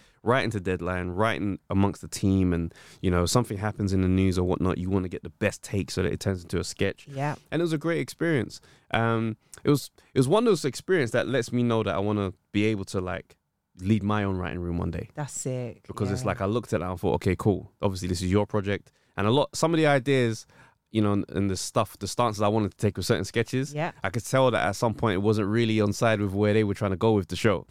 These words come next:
Speaker 2: Fair.
Speaker 1: So I was
Speaker 2: Pushing the
Speaker 1: like,
Speaker 2: boundaries.
Speaker 1: yeah.
Speaker 2: Yeah.
Speaker 1: So I was like, "All right, I see, I see what you men are on."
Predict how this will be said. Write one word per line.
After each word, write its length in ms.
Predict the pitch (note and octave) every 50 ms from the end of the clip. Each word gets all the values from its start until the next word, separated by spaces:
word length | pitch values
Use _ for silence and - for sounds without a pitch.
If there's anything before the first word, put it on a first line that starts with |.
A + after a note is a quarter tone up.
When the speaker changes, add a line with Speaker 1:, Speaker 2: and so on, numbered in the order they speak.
| _ -
Speaker 2:
Fair. 300 | F#3 E3 D3 D3+ G#3 D4 - _ _
Speaker 1:
So 140 | - - A2+
I 60 | -
was 80 | A#3+ A3
Speaker 2:
Pushing 140 | G#3+ G#3 F3+
the 60 | -
Speaker 1:
like, 80 | - -
Speaker 2:
boundaries. 400 | D3 D3 C#3 C#3+ D#3+ A#3+ D#4+ -
Speaker 1:
yeah. 180 | - - - -
Speaker 2:
Yeah. 100 | F2+ E2+
Speaker 1:
So 140 | - - B2
I 40 | A#2
was 80 | G#2+
like, 200 | A2+ A2 - - - -
"All 100 | - C#3+ B2+
right, 100 | G#2 -
I 80 | - G#2
see, 300 | - - E3 E3 D3 - -
I 60 | -
see 180 | A2 - - D#3+
what 160 | C#3+ A2+ F#2
you 160 | A2 C3 D3+
men 160 | C#3+ B2+ G#2+ G2+
are 100 | F#2+ F2
on." 240 | F#2+ F2+ E2+ F#2+